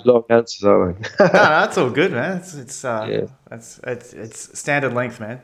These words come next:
Speaker 2: Don't, don't worry about it.
Speaker 1: Okay.
Speaker 2: <laughs> Um, I did, I did a Snow Patrol video when I was in the U K years ago.
Speaker 1: Did you?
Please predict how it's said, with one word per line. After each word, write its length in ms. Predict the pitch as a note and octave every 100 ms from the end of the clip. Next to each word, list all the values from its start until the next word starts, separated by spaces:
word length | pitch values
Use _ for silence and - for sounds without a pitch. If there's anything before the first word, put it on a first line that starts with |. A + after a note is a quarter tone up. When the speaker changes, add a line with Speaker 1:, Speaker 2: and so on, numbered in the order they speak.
| -
Speaker 2:
Don't, 280 | A#2+ A#2 B2
don't 100 | A2+
worry 140 | A2+
about 280 | A2+ G2+ -
it. 140 | -
Speaker 1:
Okay. 380 | A#2+ A2 G2+ F#2 -
Speaker 2:
<laughs> 40 | - - - - -
Um, 300 | C3 B2+ A#2+ - _ -
I 100 | D#3+
did, 120 | F3+
I 120 | E3+
did 140 | A3
a 60 | D3
Snow 280 | - C3+ B2
Patrol 340 | A#2+ C3+ A2+
video 440 | A2 A#2 A2+ G#2 G2+
when 140 | C3
I 60 | B2
was 100 | A#2+
in 80 | A#2+
the 80 | A2+
U 160 | A2
K 320 | A2 B2+ B2+ A2
years 200 | B2+ C3+
ago. 240 | B2 G#2+
Speaker 1:
Did 160 | F3 A3+
you? 180 | C4+